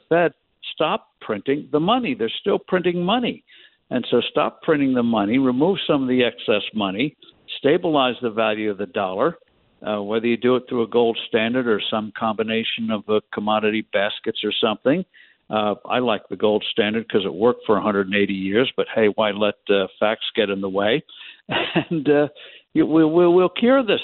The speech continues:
thing. And so, yes, circumstances change, but the principles don't. Reagan understood that. John Kennedy understood that. Uh, previous presidents have understood it. You know, even Bill Clinton,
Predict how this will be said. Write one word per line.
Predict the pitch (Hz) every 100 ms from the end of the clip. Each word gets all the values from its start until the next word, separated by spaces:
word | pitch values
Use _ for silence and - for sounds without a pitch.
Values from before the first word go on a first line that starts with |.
| -
thing. | 110 80 - 117
And | 117 -
so, | 143 139
yes, | 165 151 - -
circumstances | 160 - 151 - 131 - 113 - -
change, | 190 160 123 -
but | 123 - - - _ -
the |
principles | - 165 151 156 165 151 -
don't. | 208 170 -
Reagan | 117 139 147
understood | 147 147 139 - 156 139
that. | 160 175 -
John | 123 117 104 -
Kennedy | 117 120 127 151 -
understood | 143 143 - - 156 143
that. | 151 175 - _ _ _ _ _
Uh, | 139 135 -
previous | 196 208 139 - -
presidents | 123 107 110 101
have | 104
understood | 107 101 90 - 113 90
it. | 80 _ _ _ _ _
You | 147
know, | 170
even | 220 202 160
Bill | 165 160
Clinton, | - - 156 - -